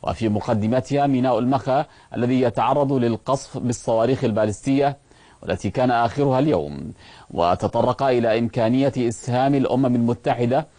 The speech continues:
في تفعيل الميناء لاستقبال المساعدات بهدف تقليل تكاليف نقل السلع وتخفيف حدة المعاناة عن محافظة تعز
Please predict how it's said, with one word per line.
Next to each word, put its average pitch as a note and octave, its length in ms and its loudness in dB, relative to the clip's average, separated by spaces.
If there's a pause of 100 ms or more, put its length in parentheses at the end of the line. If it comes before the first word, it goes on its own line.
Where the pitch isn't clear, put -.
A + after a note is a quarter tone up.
(140)
في A#2+ 180 0
تفعيل A#2+ 460 0
الميناء A#2+ 480 2
لاستقبال C#3 640 -2
المساعدات A#2+ 840 0
بهدف B2+ 420 0
تقليل C3 640 -2
تكاليف A#2 560 -2
نقل A#2+ 360 -2
السلع C#3+ 540 -2 (500)
وتخفيف A#2 840 -2
حدة C3+ 300 2
المعاناة A#2 500 2
عن E3 260 0
محافظة B2 520 0
تعز F2+ 500 -2